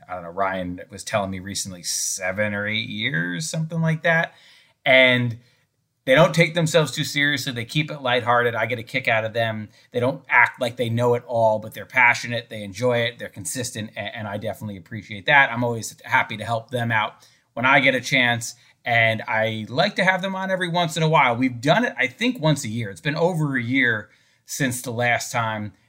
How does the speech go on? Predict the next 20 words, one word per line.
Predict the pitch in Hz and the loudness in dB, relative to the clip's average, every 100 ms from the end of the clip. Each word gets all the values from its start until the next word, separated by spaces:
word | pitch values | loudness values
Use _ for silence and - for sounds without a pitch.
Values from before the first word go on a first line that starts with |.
| - | -4
that | 127 | -4
we | 117 107 | -4 0
had | 120 110 | 2 2
them | 104 113 | 0 -2
on. | 117 113 110 107 _ | -2 -2 -4 -8 _
So | - 123 | -2 0
I | |
reached | 123 139 - | 2 2 4
out | 139 117 | 2 2
the | 117 | -2
other | 110 | -4
day | 110 170 175 | 2 4 4
to | 139 | 2
see | - 123 | -2 -4
if | |
they | 117 | -4
would | 104 | -6
be | 110 | -2
interested, | 143 143 - 135 127 117 _ _ - | -2 -2 -4 -4 -6 -12 _ _ -14
since | - 123 113 | -4 -2 -2